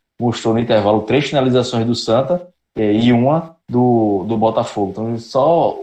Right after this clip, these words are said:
a quantidade de finalização já mostra o controle que o, que o Santa Cruz teve no primeiro tempo. No segundo, o Botafogo melhorou um pouco, talvez até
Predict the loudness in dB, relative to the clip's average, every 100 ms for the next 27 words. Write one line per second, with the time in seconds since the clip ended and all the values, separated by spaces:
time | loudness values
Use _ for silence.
0 | -12 -6 -4 -2 -4 -2 -2 0 -2 -2
1 | -2 0 2 0 -2 -4 -4 0 0 0
2 | -4 -16 _ _ -2 0 0 -2 -4 -4
3 | -4 -4 -2 -4 -2 -4 -2 0 0 0
4 | -4 -6 -14 _ -6 -4 0 2 2 2
5 | 2 0 0 2 4 4 2 2 2 2
6 | 0 -6 _ _ -12 -4 -2 0 0 2
7 | 0